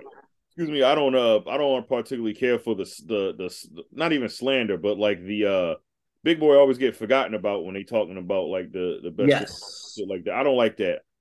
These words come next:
Speaker 1: I like that Andre three thousand gets his love and he gets his flowers or whatever. I don't like the fact that Big Boy doesn't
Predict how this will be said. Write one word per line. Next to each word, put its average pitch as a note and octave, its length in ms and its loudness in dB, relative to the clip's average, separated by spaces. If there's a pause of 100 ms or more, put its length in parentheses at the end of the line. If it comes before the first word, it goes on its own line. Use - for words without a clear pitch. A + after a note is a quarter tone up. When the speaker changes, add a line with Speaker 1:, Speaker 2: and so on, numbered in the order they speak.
(120)
Speaker 1:
I E3+ 100 4
like E3+ 300 6
that C3 240 4
Andre C3 320 0
three B2 180 -6
thousand B2 320 2
gets A#2+ 200 -4
his G#2+ 180 -4
love A#2 320 4
and G#2 80 -4
he G#2 80 -6
gets G#2 160 -4
his F#2 120 -14
flowers A2+ 360 2
or F#2+ 60 -6
whatever. F#2 300 -4 (160)
I C#3 120 -2
don't C#3+ 80 0
like B2 160 2
the A2 60 -8
fact A2+ 260 -2
that F#2 160 -4
Big G#2+ 180 0
Boy C3 140 6
doesn't G2+ 240 -2